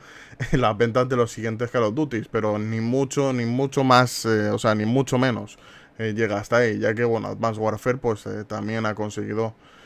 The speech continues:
eh, pues, seguir con ese crecimiento exponencial que lleva la, la saga Call of Duty, ¿no? Esto ha sido debido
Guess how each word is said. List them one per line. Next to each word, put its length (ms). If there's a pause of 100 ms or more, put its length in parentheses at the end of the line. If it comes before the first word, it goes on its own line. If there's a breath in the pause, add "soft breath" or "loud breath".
(260 loud breath)
eh, 240
pues, 260
seguir 520
con 160
ese 320
crecimiento 760
exponencial 680
que 120
lleva 260
la, 360
la 200
saga 260
Call 160
of 140
Duty, 320
¿no? 280
Esto 220
ha 80
sido 240
debido 400